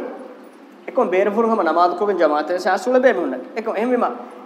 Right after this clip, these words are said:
එයි මුනාෆිකුන් අස්තු බිදා නරකයාගේ වතු බතාන අඩී ගති බේ මුනාෆිකුන් නැකි අකීදාගේ මුනාෆික්.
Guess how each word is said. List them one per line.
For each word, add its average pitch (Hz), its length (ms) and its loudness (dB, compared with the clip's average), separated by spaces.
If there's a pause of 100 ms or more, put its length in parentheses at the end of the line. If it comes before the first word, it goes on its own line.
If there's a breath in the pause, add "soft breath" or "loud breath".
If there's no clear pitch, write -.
(180)
එයි 302 320 2
මුනාෆිකුන් 226 680 2
අස්තු 254 500 -4
බිදා 190 380 4 (440)
නරකයාගේ 202 560 6
වතු 180 180 2
බතාන 202 380 2
අඩී 180 300 2
ගති 185 180 0
බේ 180 140 0
මුනාෆිකුන් 185 500 0
නැකි 180 220 -4
අකීදාගේ 247 560 4
මුනාෆික්. 151 380 0